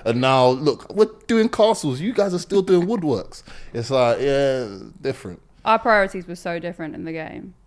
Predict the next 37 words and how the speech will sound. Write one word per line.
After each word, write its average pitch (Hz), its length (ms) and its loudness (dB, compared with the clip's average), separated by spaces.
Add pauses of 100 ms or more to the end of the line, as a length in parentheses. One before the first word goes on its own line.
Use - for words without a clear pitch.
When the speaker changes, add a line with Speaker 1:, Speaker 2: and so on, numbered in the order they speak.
Speaker 2:
because 202 320 -8
I, 190 220 4
my 202 300 2
priority 190 420 -2
was 175 160 -10
building, 175 340 -6
like, 170 220 -10
a 180 40 -12
really 175 200 -10
nice 180 260 -10
village. 180 580 -10 (480)
So - 180 -2
I, 220 60 6
like, 196 260 6
I 214 100 4
had 269 180 4
defense. 214 640 0
Obviously, 185 260 -8
I'll 180 60 -4
build, 180 320 -8
build 185 160 -4
my 180 120 -4
army, 175 280 -2
but 170 140 -8
my - 80 4
Speaker 1:
I 160 60 6
need 170 100 4
Speaker 2:
whole 156 80 6
Speaker 1:
the 151 40 2
Speaker 2:
thing 165 100 6
was, 160 100 4
Speaker 1:
workers. - 280 -6 (280)
Speaker 2:
like, - 280 -10
yeah, 277 180 4
I, 240 40 6
like, 262 240 4
I, 240 160 8